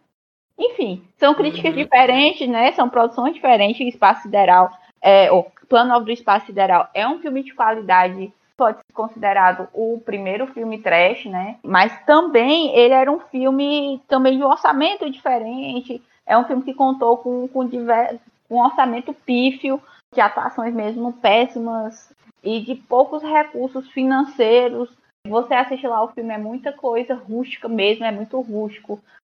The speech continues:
Speaker 1: São erros, assim, visivelmente claros pra qualquer pessoa que vai assistir o filme. Porém, criando um, um, um ídolo a ser cultuado, né? O Ed Wood, né?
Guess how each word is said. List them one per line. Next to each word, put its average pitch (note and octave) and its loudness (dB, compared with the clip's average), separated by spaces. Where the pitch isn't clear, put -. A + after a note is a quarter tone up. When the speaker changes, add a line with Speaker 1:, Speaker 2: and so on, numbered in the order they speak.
Speaker 1:
São A3+ 2
erros, A3+ 2
assim, A3 -8
visivelmente B3+ -4
claros A3 -4
pra A3+ -4
qualquer A#3+ -4
pessoa D#4+ -6
que D4 -10
vai A#3+ 0
assistir B3+ -8
o A#3+ -10
filme. A#3+ -10
Porém, C4+ 6
criando C4 2
um, B3+ -4
um, A#3 0
um A#3+ -2
ídolo C#4 2
a C#4+ 6
ser C4 0
cultuado, B3+ 2
né? G#3 2
O A3 4
Ed G#3 0
Wood, G3 -2
né? G3 -2